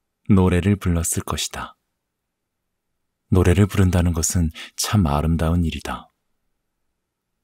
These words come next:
또토카 형은 노래 부르는 것 말고도 휘파람을 불 줄 알았다. 나는 애써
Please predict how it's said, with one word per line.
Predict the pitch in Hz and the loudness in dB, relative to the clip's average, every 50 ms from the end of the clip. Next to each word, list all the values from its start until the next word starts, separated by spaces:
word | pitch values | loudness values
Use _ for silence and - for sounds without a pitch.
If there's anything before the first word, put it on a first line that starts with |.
| _ _ _ _ | _ _ _ _
또토카 | - 123 110 - 107 - - 101 | 2 2 2 2 0 -2 0 0
형은 | 92 90 87 92 95 95 85 78 - - - - - - | 2 2 2 2 2 2 2 0 -2 -6 -18 -16 -6 -2
노래 | 104 95 92 95 95 92 | 0 2 4 4 2 2
부르는 | - - - 95 87 87 87 | 0 0 0 2 2 2 2
것 | 82 90 | 2 2
말고도 | 87 82 78 76 76 73 - 78 - - 71 69 67 - _ _ _ _ _ _ _ _ - | 2 2 2 0 -2 -4 -6 -8 -8 -6 -8 -8 -8 -12 _ _ _ _ _ _ _ _ -8
휘파람을 | - 113 - - 104 92 90 87 95 98 - | -8 -6 -2 -2 0 0 2 2 0 0 -2
불 | - 82 73 | -4 -6 -6
줄 | - - 82 80 | -6 -6 -6 -4
알았다. | 69 69 69 - - - - - - _ _ _ _ _ _ _ _ _ _ _ _ _ _ _ _ _ _ _ _ _ _ _ _ - | -6 -6 -8 -12 -14 -16 -14 -14 -16 _ _ _ _ _ _ _ _ _ _ _ _ _ _ _ _ _ _ _ _ _ _ _ _ 2
나는 | 110 92 78 76 78 78 78 | 2 4 4 2 2 0 0
애써 | 78 73 - - - 82 78 73 | 0 -2 -4 -4 -2 -2 -2 -2